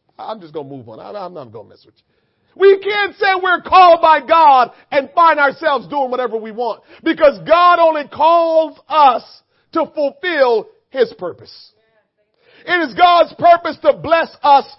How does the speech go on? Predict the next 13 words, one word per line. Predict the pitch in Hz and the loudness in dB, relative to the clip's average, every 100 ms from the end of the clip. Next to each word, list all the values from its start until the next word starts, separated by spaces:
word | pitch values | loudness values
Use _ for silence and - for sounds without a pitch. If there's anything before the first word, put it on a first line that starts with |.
| _ _ | _ _
with | 233 285 269 | -6 -4 -4
all | 269 311 311 294 277 269 139 | 0 2 4 4 4 0 0
good | 262 277 - | -8 -8 -8
things. | 302 262 175 123 _ _ _ - | -8 -6 -6 -14 _ _ _ -6
It | 349 349 320 | -4 -2 -4
is | |
His | 226 311 175 - | -6 -8 -6 2
purpose | 359 349 349 330 - _ | 2 2 -2 -6 -8 _
to | - 302 | -2 0
make | 320 330 320 - | 2 0 -2 0
every | 359 359 339 311 | 2 2 -2 -8
distressing | 302 294 - - 359 - 330 311 311 | -8 -8 -10 -4 -4 -4 -10 -10 -10
event, | 294 180 320 302 170 | -10 -4 0 0 -2